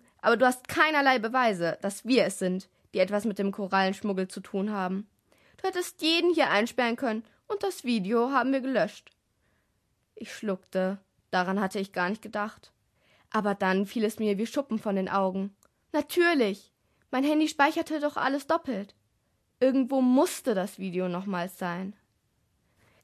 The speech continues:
Nach einigen Minuten, die Polizei war noch nicht angekommen, entdeckte ich es tatsächlich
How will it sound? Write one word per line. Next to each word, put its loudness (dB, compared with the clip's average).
Nach 0
einigen 2
Minuten, 0
die -16
Polizei -2
war 0
noch -2
nicht -10
angekommen, -6
entdeckte -2
ich 0
es 0
tatsächlich -2